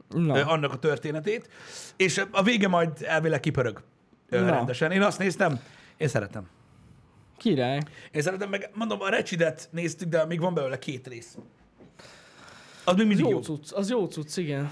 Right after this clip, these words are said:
Speaker 1: Az nagyon jó sorozat.
Speaker 2: Nem, most reng-, most az, az, az a durva, hogy rengeteg, rengeteg, rengeteg jó, ö, ö, tartalom van, ö,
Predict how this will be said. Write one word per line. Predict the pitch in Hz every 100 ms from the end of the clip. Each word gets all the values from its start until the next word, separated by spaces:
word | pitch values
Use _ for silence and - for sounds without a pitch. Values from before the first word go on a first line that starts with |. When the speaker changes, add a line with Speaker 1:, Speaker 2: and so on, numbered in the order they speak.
| -
Speaker 1:
Az | 180 170
nagyon | 196 156
jó | 143 143
sorozat. | - 151 151 156 151 -
Speaker 2:
Nem, | 262 269
most | 165
reng-, | 240 247 220
most | 131
az, | - 220
az, | 202 196 233
az | 208
a |
durva, | 202 185 165
hogy |
rengeteg, | 175 202 180 151 151
rengeteg, | 139 131 135
rengeteg | 135 127 123
jó, | 127 123 123 -
ö, | 123 117 117
ö, | 120
tartalom | 117 135 123 135 120
van, | 120 127 160 151 _
ö, | 131 117